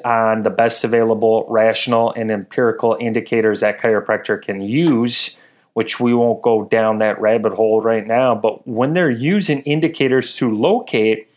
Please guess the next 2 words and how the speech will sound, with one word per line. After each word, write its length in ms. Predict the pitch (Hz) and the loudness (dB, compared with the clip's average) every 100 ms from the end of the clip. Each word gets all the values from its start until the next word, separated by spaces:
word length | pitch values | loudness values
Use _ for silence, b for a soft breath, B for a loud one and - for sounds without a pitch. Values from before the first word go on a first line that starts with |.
| B B B | B B B
subluxation, 960 | - 123 110 107 - 107 98 117 110 110 b b b b b b | -2 0 2 -2 0 0 0 -2 -2 -6 b b b b b b
uh, 360 | 117 117 113 | 0 2 2